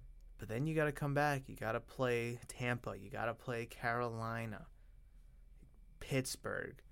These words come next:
Toronto, who've kinda fallen off. So, like, there's this schedule is not going to be a layup moving forward. It's not going to be.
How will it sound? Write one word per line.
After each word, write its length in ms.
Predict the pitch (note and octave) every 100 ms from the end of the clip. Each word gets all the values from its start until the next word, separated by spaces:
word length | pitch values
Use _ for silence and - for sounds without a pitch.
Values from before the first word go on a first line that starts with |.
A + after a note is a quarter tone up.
| - - - - - -
Toronto, 680 | - C#3 C3 C3 C3+ C3
who've 160 | A2+ A#2
kinda 260 | A#2+ A2 G#2+
fallen 320 | - A2 G#2+
off. 180 | G#2+ A#2+
So, 60 |
like, 140 | B2+ C3
there's 400 | G3+ G#3+ - - - -
this 160 | G#3+ G#3+
schedule 400 | A#3 B3 G3+ F#3+
is 240 | F3+ E3+
not 260 | E3 G#3 F#3
going 220 | F3+ F3+
to 60 |
be 100 | E3+
a 80 | E3
layup 380 | D3 D3 D#3+ B2
moving 340 | A#2+ B2+ B2
forward. 360 | A2+ A#2+ A2+ G#2
It's 140 | G#2+
not 160 | B2 D3+
going 220 | C#3 C#3
to 80 | C3
be. 160 | C3